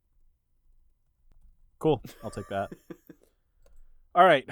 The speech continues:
Speaker 1: <sighs> Open-ended number three. It's Muppet casting.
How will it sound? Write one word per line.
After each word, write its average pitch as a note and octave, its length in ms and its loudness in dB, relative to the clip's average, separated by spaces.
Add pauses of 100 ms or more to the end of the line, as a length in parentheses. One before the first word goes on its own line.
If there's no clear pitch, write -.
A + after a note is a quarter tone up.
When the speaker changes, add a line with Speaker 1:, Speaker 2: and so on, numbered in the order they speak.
(160)
Speaker 1:
<sighs> - 200 -14
Open-ended F#3+ 600 0 (100)
number D#3+ 640 0 (840)
three. D#3 420 -2
It's F#3 180 -4
Muppet F3 340 4
casting. C3 680 0